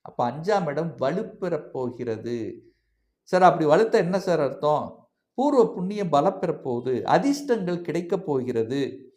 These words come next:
நல்லவைகள் நடக்கப் போகிறது, குலதெய்வ அருள் உங்களுக்கு கிடைக்கப் போகிறது, பதவி கிடைக்கப் போகிறது,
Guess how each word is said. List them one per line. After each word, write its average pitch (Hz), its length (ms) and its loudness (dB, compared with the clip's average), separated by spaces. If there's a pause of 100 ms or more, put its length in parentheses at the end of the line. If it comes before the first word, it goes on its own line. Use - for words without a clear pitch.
(380)
நல்லவைகள் 220 680 8
நடக்கப் 180 440 0
போகிறது, 131 720 0
குலதெய்வ 269 380 2
அருள் 196 460 6
உங்களுக்கு 151 380 -4
கிடைக்கப் 185 400 -2
போகிறது, 127 800 -2 (1160)
பதவி 302 540 6
கிடைக்கப் 190 440 0
போகிறது, 127 840 -2